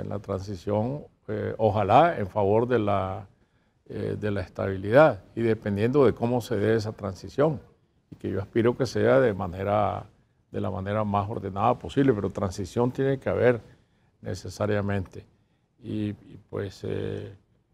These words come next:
estamos hablando de aspiraciones, porque el futuro no lo podemos ver más que a través de si el gobierno,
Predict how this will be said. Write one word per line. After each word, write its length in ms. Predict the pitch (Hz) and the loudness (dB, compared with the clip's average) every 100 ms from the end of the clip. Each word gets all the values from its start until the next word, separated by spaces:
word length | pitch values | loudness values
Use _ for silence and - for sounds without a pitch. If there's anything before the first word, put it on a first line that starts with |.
| _ _ _ _ | _ _ _ _
estamos 400 | 101 - 120 160 | -10 0 2 4
hablando 300 | 170 165 180 | 6 6 8
de 40 | |
aspiraciones, 640 | 160 - 107 92 151 180 143 | 4 4 -2 2 6 6 6
porque 240 | - 98 | -2 -8
el 60 | 101 | -6
futuro 380 | 113 101 143 165 | -6 2 6 6
no 160 | 147 | 6
lo 100 | 151 | 4
podemos 480 | 147 127 120 139 143 | 4 6 6 6 6
ver 260 | 127 139 - - _ _ _ | 8 6 2 -20 _ _ _
más 240 | 107 120 | 2 2
que 80 | - | 4
a 80 | 139 | 4
través 300 | 135 120 127 | 8 8 8
de 100 | 139 | 6
si 200 | 131 - | 6 2
el 120 | 117 | 0
gobierno, 640 | 107 104 107 143 131 127 165 | 2 4 8 8 6 0 0